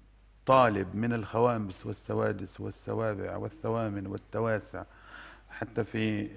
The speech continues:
المكتبة أبو سلمى في الناصرة في منتدى جيل تاسع وعاشر، يعني أثبت لي إنه، آه، جماليات اللغة العربية هي ساحرة لدرجة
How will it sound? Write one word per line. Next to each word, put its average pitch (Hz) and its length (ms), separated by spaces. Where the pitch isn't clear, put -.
المكتبة 101 680
أبو 98 160
سلمى 101 360
في - 100
الناصرة 104 500
في 110 180
منتدى 104 500
جيل 107 340
تاسع 104 340
وعاشر، 101 520
يعني 104 560
أثبت 156 460
لي 135 300
إنه، 123 540
آه، 113 260
جماليات 123 880
اللغة 120 320
العربية 117 800
هي 123 180
ساحرة 135 560
لدرجة 127 720